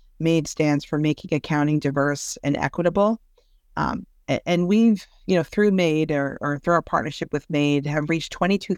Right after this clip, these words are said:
thousand students across the country in over two hundred middle schools, high schools, community colleges, and universities. Um, we funded undergraduate scholarships at twenty-six H B C Us. Um, through the Deloitte Foundation, maid awarded one hundred sixty master scholarships. And I was,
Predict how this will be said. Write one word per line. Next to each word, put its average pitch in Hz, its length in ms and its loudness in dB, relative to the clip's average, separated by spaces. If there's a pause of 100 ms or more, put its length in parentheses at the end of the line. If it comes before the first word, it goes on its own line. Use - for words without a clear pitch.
thousand 170 560 -2
students 180 480 0
across 165 320 -2
the 160 80 -4
country 175 500 -2 (540)
in 175 100 2
over 160 220 2
two - 180 -2
hundred 170 320 -2
middle 165 180 4
schools, 165 440 0
high 160 180 2
schools, 160 380 0
community 165 480 -2
colleges, 151 480 -2
and 156 180 0
universities. 165 760 0 (500)
Um, - 240 -2
we 165 100 0
funded 165 600 0
undergraduate 160 600 -2
scholarships 156 640 -2
at 147 80 -8
twenty-six - 880 -4
H - 240 -4
B 160 120 0
C - 160 -4 (240)
Us. 220 200 -4 (640)
Um, - 200 -8
through 196 100 2
the 185 100 2
Deloitte 165 440 2
Foundation, 165 680 0
maid 165 220 0
awarded 156 540 0
one 151 140 2
hundred 147 320 0
sixty - 320 -6
master 143 440 -2
scholarships. 185 760 -2
And 185 100 0
I 175 140 2
was, 170 240 -2